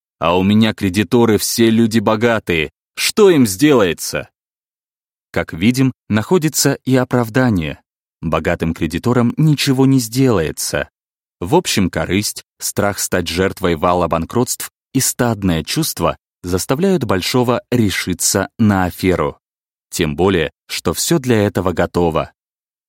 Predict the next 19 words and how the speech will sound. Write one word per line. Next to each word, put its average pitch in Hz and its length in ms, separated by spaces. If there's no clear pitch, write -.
«По 85 140
мне, 165 220
Лазарь, 92 400
теперь 151 300
самое 156 440
настоящее 135 760
время. 113 420
Денег 160 480
наличных 85 480
у 87 40
нас 82 200
довольно, 127 540
векселям 117 580
всем 113 300
сроки 123 400
подошли. 85 580
Чего 147 400
ж 113 180
ждать-то? 127 640